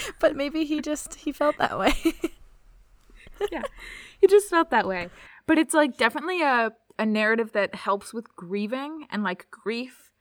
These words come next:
Speaker 2: the kind of, like, relating to Demeter and that experience.
Speaker 1: Oh, okay.
Speaker 2: She gets her daughter back, so it's not, like, total connection, but,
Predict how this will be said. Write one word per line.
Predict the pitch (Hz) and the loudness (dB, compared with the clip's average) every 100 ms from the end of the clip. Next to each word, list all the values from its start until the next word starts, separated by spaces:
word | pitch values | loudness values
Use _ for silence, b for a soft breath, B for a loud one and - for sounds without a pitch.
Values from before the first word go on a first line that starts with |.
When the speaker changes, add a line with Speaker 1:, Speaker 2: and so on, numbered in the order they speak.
| _ _ - | _ _ -14
Speaker 2:
the | 233 | -2
kind | 208 202 | 0 0
of, | 190 | -2
like, | 175 185 | -6 -4
relating | 190 190 196 196 202 | -2 0 0 0 -2
to | 202 | -4
Demeter | 196 190 185 185 180 | -4 -4 -4 -4 -4
and | 180 180 | -4 -6
that | 180 - - | -6 -8 -14
experience. | 180 - - 180 180 175 233 247 | -16 -12 -12 -10 -8 -8 -8 -10
Speaker 1:
Oh, | 262 | -10
okay. | 254 - 190 180 185 - - - - _ _ _ _ _ | -10 -10 -8 -8 -12 -18 -20 -20 -20 _ _ _ _ _
Speaker 2:
She | - 285 | -8 -4
gets | 339 254 | -4 -2
her | |
daughter | 214 196 180 | -2 -2 -2
back, | - - - | -4 -4 -4
so | 202 | -6
it's | 190 - | -6 -8
not, | 190 202 - | -6 -4 -4
like, | 170 175 - | -8 -12 -12
total | 185 185 170 170 185 | -10 -8 -6 -10 -12
connection, | - 185 - - 185 175 | -12 -12 -12 -14 -14 -12
but, | 175 170 165 | -8 -8 -8